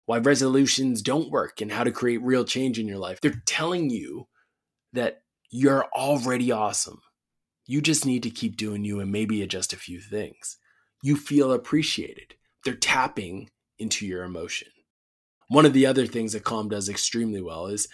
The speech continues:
on a regular basis, in fact, every single month, they provide people with a calendar. A calendar that dives into your emotions. That calendar tells you on every single day something that you should do to connect with people,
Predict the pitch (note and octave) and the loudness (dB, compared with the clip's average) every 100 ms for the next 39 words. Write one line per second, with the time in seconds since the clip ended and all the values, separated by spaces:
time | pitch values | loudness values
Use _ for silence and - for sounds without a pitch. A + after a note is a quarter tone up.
0 | - - - C3 B2 D#3+ F3 A2+ F2+ - | -14 -10 0 4 6 6 6 4 0 -2
1 | F2+ - - - _ - G#2+ G#2 G#2 - | -2 -4 -4 -8 _ -10 -4 -4 -4 -2
2 | B2 C3 C3 C3+ B2 A#2+ A2 G#2 A#2+ A#2+ | 0 0 2 2 2 0 0 0 0 -2
3 | G2 - - - _ B2+ D#3 G3+ D3 A#2+ | -6 -16 -20 -20 _ 2 6 6 8 6
4 | A2 A#2 G#2+ G#2+ G#2+ G#2+ - F#2+ F2+ - | 6 0 0 0 0 -4 -4 -4 -4 -8
5 | F#2+ - _ _ _ _ _ - - B2+ | -16 -16 _ _ _ _ _ -10 -4 0
6 | F#3 F#3 G#3 C3 G#2+ A2 G#2+ - - A#2+ | 4 6 6 6 4 2 -2 -6 -20 -8
7 | A#2+ B2 C3+ C#3 A#2+ D#3+ D#3+ A2+ G#2+ A#2 | 2 6 6 6 4 4 4 0 -2 -4
8 | _ - B2+ C#3+ D#3+ - - - - _ | _ -4 0 4 4 2 -8 -12 -14 _
9 | _ _ _ - B2+ C3 A#2 A2 A#2 B2+ | _ _ _ -2 0 2 0 0 2 2
10 | B2+ A2 G#2 G#2+ A2 G#2 G#2 A#2+ C3 C#3+ | 2 0 0 0 0 -2 -2 0 2 4
11 | C#3+ A2 G2+ - A2 A2+ A2+ G#2 A#2 A2 | 4 2 4 2 2 0 0 0 0 2
12 | C#3 A#2 B2+ A2+ A2 A2 - - G#2+ G2 | 0 0 0 2 2 -2 -2 -8 -8 -8
13 | - - - _ - - - - | -8 -14 -16 _ -20 -20 -20 -20